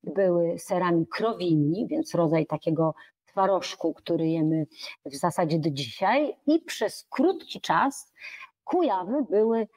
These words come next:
najstarszym ośrodkiem produkcji serów na świecie. Co nie znaczy, że tam rzeczywiście wymyślono produkcję serów, ale to było miejsce, gdzie były najstarsze dowody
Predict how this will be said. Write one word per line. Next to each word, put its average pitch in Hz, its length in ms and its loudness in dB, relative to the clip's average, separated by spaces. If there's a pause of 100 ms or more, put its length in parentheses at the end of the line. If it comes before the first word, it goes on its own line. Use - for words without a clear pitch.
(140)
najstarszym 202 920 0 (440)
ośrodkiem 196 800 -2
produkcji 170 760 -4
serów 160 600 0 (220)
na 202 140 2
świecie. - 440 -4 (340)
Co 392 120 0
nie 339 140 4
znaczy, 311 320 -2
że 254 420 -2
tam 240 360 2
rzeczywiście 214 760 -2
wymyślono 196 640 0
produkcję 160 480 0
serów, 240 460 0 (300)
ale 262 320 2 (160)
to 247 140 0
było 190 240 2
miejsce, 269 520 0
gdzie 202 400 2 (360)
były 185 260 4
najstarsze 226 640 0
dowody 170 520 2